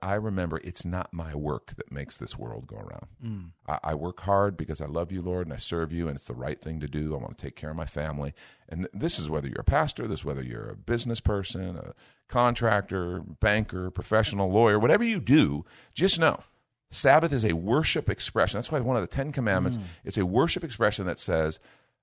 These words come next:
Speaker 1: I recognize, God, that you're the one who gives me strength. You're the one who multiplies what I do. And so on this day of rest, I'm gonna acknowledge it's not all about me. And that's really what Sabbath is about.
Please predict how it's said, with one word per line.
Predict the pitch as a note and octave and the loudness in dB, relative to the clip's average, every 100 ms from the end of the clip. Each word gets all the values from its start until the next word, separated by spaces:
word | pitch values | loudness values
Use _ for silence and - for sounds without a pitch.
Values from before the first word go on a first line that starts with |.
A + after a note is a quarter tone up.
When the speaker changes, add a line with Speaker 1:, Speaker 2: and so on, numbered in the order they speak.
| _ _ - | _ _ 0
Speaker 1:
I | A2 | 2
recognize, | A2 G#2 - F2 D#2+ | 2 0 -2 -6 -2
God, | E2+ D#2 | 0 0
that | C2+ | -2
you're | D#2+ F2+ A2 | -4 -2 0
the | |
one | A2+ G2 | 0 0
who | |
gives | E2 E2 | -2 -4
me | E2+ | -6
strength. | - C2+ C2 - | -8 -8 -8 -10
You're | D2 E2 G#2+ | -4 0 0
the | A#2+ | 2
one | A#2 F#2+ | 2 0
who | F#2 F2+ _ _ - | 0 -4 _ _ -18
multiplies | F2 G2+ A#2 - G2 F2 E2 | 0 2 2 0 0 0 0
what | E2 D2+ | 0 0
I | D2+ | 0
do. | C2 A#1 - - - | -4 -8 -12 -18 -12
And | E2 | -10
so | - D#2 | -4 -4
on | - F2 G#2 | -2 -2 -2
this | G2+ - | -4 -6
day | G2 | -4
of | E2+ D2+ F2+ | -4 -4 -2
rest, | F2+ - | -2 -2
I'm | D#2 E2+ | -6 -4
gonna | D#2+ | -6
acknowledge | C#2+ C#2+ C#2+ C2+ C2 - _ - | -6 -6 -6 -8 -10 -18 _ -14
it's | D2+ - | -12 -8
not | D#2+ C2+ | -6 -6
all | C2+ | -6
about | C#2+ - | -8 -10
me. | - - _ - | -12 -18 _ -2
And | A#2 | 2
that's | D3 D#3+ | 2 2
really | D3+ G#2 | 0 2
what | E2+ | 2
Sabbath | - E2+ C#2 D#2 | 4 4 2 -6
is | C#2+ | -4
about. | G#2 A2 | 0 0